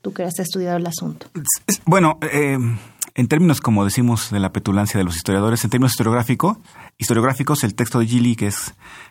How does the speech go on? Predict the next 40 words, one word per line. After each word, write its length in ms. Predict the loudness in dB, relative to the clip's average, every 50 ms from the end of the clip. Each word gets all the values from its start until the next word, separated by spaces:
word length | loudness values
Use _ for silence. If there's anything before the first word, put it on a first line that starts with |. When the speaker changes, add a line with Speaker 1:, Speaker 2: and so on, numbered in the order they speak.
| _ _
Speaker 2:
entre, 520 | -6 -6 -4 -2 -2 -2 -2 -2 -2 -4 -4
si 120 | -4 -2
no 60 | -2
me 80 | 0 0
equivoco, 580 | 0 0 -2 -2 -2 -2 -2 -2 0 0 0 0
de 380 | -2 -2 -2 -2 -4 -4 -6 -6
esta 420 | -8 -8 -6 -4 -4 -4 -4 -4 -4 -6 -8 -10 -12 -14 -8 -4
influencia 440 | -2 0 2 2 2 2 2 2 2
marxista, 540 | 2 2 0 -2 -2 -4 -2 -2 -2 0 2
¿no? 60 | 4
Del 80 | 4 4
Speaker 1:
Ujú. 60 | 4
Speaker 2:
materialismo 360 | 2 2 2 0 0 0 0
histórico 320 | -2 -2 -2 -2 -2 0 0
en 60 | -2
la 60 | -2
historia, 340 | -2 -2 -2 -2 0 0 -2
etcétera, 420 | -2 -2 -2 -2 -2 -2 -4 -4 -8 -12 -20 -18 -18 -18 -16 -16 -16 -18 -18 -20 _ -8
eh, 160 | -4 -4 -2 0
es 160 | 0 2 2
una 100 | 2 2
historia 300 | 2 0 0 0 2 4
muy, 320 | 4 4 4 2 0 -2 -2
eh, 260 | -4 -4 -4 -6 -8 _ -8
es 120 | -4 0
una 240 | 2 2 2 2 2 0
visión 420 | 0 -2 -2 0 2 2 2 4
muy 140 | 4 2 2
puntual 400 | 2 0 0 0 0 0 0 0
de 60 | -2
los 140 | -2 -2 0
años 520 | 0 0 2 0 0 -2 -4 -8 -10 -12 -16 -18 _ -12
sesenta, 520 | -8 -6 -4 -4 0 0 2 0 0 -2
setenta 400 | -4 -4 -2 -4 -4 -4 -4 -6 -6 -6
del 120 | -8 -6
siglo 200 | -4 -4 -4 -4
pasado, 380 | -4 -6 -6 -6 -6 -6 -6 -8
¿no? 140 | -8 -10 -12 -16 -20 -20 -18 -18 -18 -20 -20 -20 -20 -10 -2
Pero 180 | 0 2 2 2
que, 180 | 2 0 0